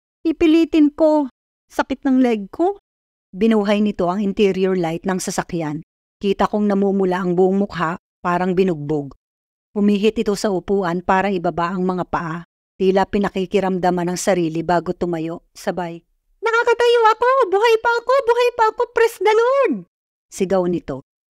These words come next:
"May cellphone ka ga? Tumawag ka ng tulong," sabi ko habang pinag-iisipan ko kung paano ililipat si Sandehas sa kabilang upuan. "Wag ko na kayang ilipat. Adjust ko na lang ang upuan tapos kakandong ako para mapandar ang kotse."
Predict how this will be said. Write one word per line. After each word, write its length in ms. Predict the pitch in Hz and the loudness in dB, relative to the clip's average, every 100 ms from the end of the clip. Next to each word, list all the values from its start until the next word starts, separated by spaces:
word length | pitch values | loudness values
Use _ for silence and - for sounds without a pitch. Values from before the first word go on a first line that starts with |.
| _ _ _ _ | _ _ _ _
"May 160 | 185 226 | -2 0
cellphone 480 | 262 240 - 254 247 | 2 0 2 2 2
ka 160 | 262 | 2
ga? 320 | 226 202 180 - _ _ | 2 0 0 -8 _ _
Tumawag 400 | 196 208 226 247 | 0 2 2 2
ka 80 | 269 | 2
ng 160 | 254 | 2
tulong," 560 | 240 254 226 202 185 175 - _ _ | 2 2 2 0 -2 -6 -12 _ _
sabi 320 | - 190 180 | -4 -2 0
ko 160 | 196 175 | -2 -4
habang 320 | 170 180 185 | -2 -2 -2
pinag-iisipan 880 | 185 196 175 180 185 - 190 180 180 | -2 -2 0 -2 -2 -2 -2 -2 -4
ko 80 | 175 | -6
kung 160 | 190 | -6
paano 320 | 190 202 180 190 | -4 -2 -2 -2
ililipat 560 | 180 180 175 170 180 | 0 0 -2 -2 -4
si 160 | - 208 | -4 -4
Sandehas 560 | 190 180 165 160 156 | -2 -2 -2 -4 -6
sa 80 | - | -4
kabilang 320 | - 175 175 | -4 -2 -2
upuan. 640 | 170 160 - 147 143 139 147 _ _ _ _ _ | -4 -8 -6 -8 -6 -8 -8 _ _ _ _ _
"Wag 80 | 180 | -4
ko 80 | 180 233 | 0 0
na 100 | 226 | 2
kayang 240 | 233 262 | 0 0
ilipat. 540 | 214 208 196 165 151 _ _ _ - | 0 0 -2 -4 -6 _ _ _ -10
Adjust 400 | 180 160 196 - | -6 -4 -6 -2
ko 80 | 226 | 0
na 140 | 208 | 2
lang 180 | 208 208 | 0 0
ang 80 | 226 | 0
upuan 480 | 208 202 202 196 | 0 0 0 0
tapos 480 | 208 180 175 196 - | 0 -2 -2 -6 -8
kakandong 560 | - 180 185 180 185 185 | -2 -2 0 0 -2 -2
ako 160 | 190 | -4
para 320 | - 175 175 175 | -2 -2 -2 -2
mapandar 480 | 175 175 170 170 | -2 -2 0 -2
ang 160 | 175 165 | -4 -4
kotse." 480 | 165 147 - 147 | -6 -6 -6 -8